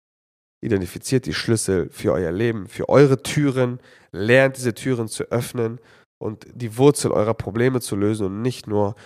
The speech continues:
dauerhaft in der Symptombehandlung zu sein, weder bei euch noch bei euren Mitarbeitern noch bei eurem Umfeld, sondern versucht wirklich Probleme im Kerne zu identifizieren und sie zu lösen. Ja, das tut weh, das ist sehr schmerzhaft, das ist abgefuckt, das verstehe ich auch, aber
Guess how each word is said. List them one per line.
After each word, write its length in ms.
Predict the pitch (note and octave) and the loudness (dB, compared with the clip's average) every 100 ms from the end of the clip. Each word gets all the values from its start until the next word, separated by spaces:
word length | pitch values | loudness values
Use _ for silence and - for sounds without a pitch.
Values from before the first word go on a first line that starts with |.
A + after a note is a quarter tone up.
| - - - | -20 -4 4
dauerhaft 440 | A2 G#2+ G2+ - | 6 6 2 -2
in 80 | G#2+ | -2
der 80 | G#2+ | -2
Symptombehandlung 720 | F2+ - C#3 A#2+ A2 G#2 G2+ | -4 0 0 0 -4 -6 -8
zu 140 | - | -6
sein, 320 | F2+ F#2+ F#2+ G2+ | -4 -2 -4 -2
weder 180 | B2 | 0
bei 80 | B2 | 2
euch 240 | F2+ A2 A2 | 2 2 -2
noch 100 | - | -2
bei 100 | G2 | 0
euren 180 | G2 | 0
Mitarbeitern 500 | A2 A#2+ A2 G2+ F#2 | -2 -6 -4 -4 -4
noch 140 | G2+ A#2 | -8 -6
bei 100 | G#2 | -8
eurem 140 | F#2 | -6
Umfeld, 460 | E2+ C3+ C#3 C3 C3 - - - | -6 -2 0 0 -2 -16 -20 -18
sondern 140 | - G#2 | -10 -8
versucht 500 | G2 G2+ B2+ B2 - | -6 -2 -2 -2 -2
wirklich 400 | A2+ G#2 F#2+ - | -4 -4 -8 -8
Probleme 460 | F2+ E2+ A2+ A2+ | -10 -4 -2 -2
im 160 | D#2+ E2+ | -4 -8
Kerne 420 | - C#3+ C3 A#2+ | -6 -2 0 0
zu 160 | - A2 | -2 -4
identifizieren 680 | G#2 F#2+ - - - A#2+ F#2+ | -4 -6 -10 -12 -6 -4 -4
und 80 | F#2 | -8
sie 100 | F#2 | -12
zu 160 | - | -8
lösen. 400 | G2 B2+ B2+ B2 - - - - _ - | -2 0 -2 -6 -14 -20 -20 -20 _ 2
Ja, 220 | C3+ D#3 | 4 6
das 160 | C3+ | 2
tut 160 | - A#2+ | -4 2
weh, 260 | C#3+ D3+ C#3+ | 6 6 2
das 140 | - | -6
ist 80 | A2+ | -4
sehr 120 | F#2 | -4
schmerzhaft, 640 | - C#3+ C3+ - C#3+ C3+ - | 0 0 0 0 -2 -2 -8
das 140 | - | -8
ist 80 | - | -6
abgefuckt, 720 | C#3+ - C#3 - C3 - - - - _ | -6 -6 -6 2 2 0 -10 -20 -20 _
das 140 | - | -12
verstehe 360 | - - D3 D3 | -8 -2 2 2
ich 160 | C3+ | 0
auch, 380 | G#2 B2 A#2 - | 0 2 0 -6
aber 360 | D2+ D#2+ D2 | -8 -6 -8